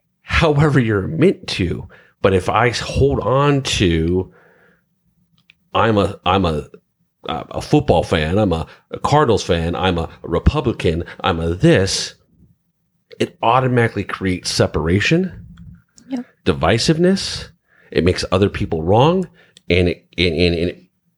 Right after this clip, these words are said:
Speaker 1: pairs us against one another at the smallest of levels. And we're seeing, one of the biggest areas we're seeing is in politics, right? 'Cause we all want the same thing,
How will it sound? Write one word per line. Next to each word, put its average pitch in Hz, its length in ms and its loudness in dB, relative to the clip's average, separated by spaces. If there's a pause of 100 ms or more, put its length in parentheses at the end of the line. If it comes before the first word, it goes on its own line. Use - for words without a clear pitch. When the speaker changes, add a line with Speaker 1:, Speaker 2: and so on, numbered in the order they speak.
(440)
Speaker 1:
pairs 151 340 4
us 95 160 2
against 127 540 0
one 78 240 -2
another 76 560 -4
at 101 140 -2
the 82 100 -8
smallest 120 800 0
of 82 180 0
levels. 87 720 -2 (580)
And 95 160 2
we're 95 80 2
seeing, 101 380 0
one 123 120 4
of 127 60 2
the 101 60 0
biggest 107 240 0
areas 120 220 0
we're 104 60 0
seeing 160 260 -4
is 104 180 -6
in 104 100 -4
politics, - 840 -8 (640)
right? 127 200 0
'Cause 107 220 -4
we 110 80 0
all 156 200 2
want 147 280 -2
the - 80 -6
same 107 400 2
thing, 123 420 2